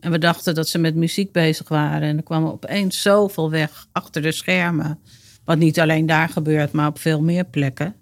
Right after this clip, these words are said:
En ik denk dat het ook best wel heel veel impact op mensen heeft gehad. Dat, hè, een aanp-, aantal rolmodellen voor ons, hè, want dat waren de zangers, maar ook, eh, ja, hè, Jeroen Rietberg was toch ook een beetje de ideale schoonzoon.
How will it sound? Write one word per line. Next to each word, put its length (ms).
En 160
ik 100
denk 220
dat 120
het 140
ook 200
best 240
wel 120
heel 240
veel 220
impact 500
op 100
mensen 380
heeft 240
gehad. 260
Dat, 160
hè, 200
een 120
aanp-, 340
aantal 400
rolmodellen 920
voor 220
ons, 640
hè, 140
want 260
dat 160
waren 680
de 160
zangers, 580
maar 300
ook, 320
eh, 480
ja, 260
hè, 120
Jeroen 380
Rietberg 540
was 160
toch 180
ook 120
een 80
beetje 280
de 80
ideale 440
schoonzoon. 760